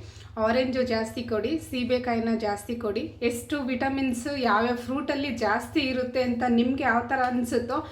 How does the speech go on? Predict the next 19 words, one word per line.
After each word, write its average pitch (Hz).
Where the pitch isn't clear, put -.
ದಯವಿಟ್ಟು 285
ಆ 240
ಫ್ರೂಟ್ಸ್‌ನ 247
ಮಕ್ಕಳಿಗೆ 240
ಬೆಳಿಗ್ಗೆ 226
ಅಥವಾ 240
ಮಧ್ಯಾಹ್ನ 247
ಟೈಮಲ್ಲಿ 247
ಕೊಡೋದ್ರಿಂದ 240
ಮಕ್ಕಳಿಗೆ 262
ಎಷ್ಟು 247
ಬೇಕೋ 262
ಅಷ್ಟು 302
ಅವ್ರಿಗೆ 247
ಕ್ಯಾಲ್ಸಿಯಮ್ಮು, 247
ವಿಟಮಿನ್ನು, 240
ಜಿಂಕು 262
ಸಿಗ್ತಾ 240
ಹೋಗುತ್ತೆ. 247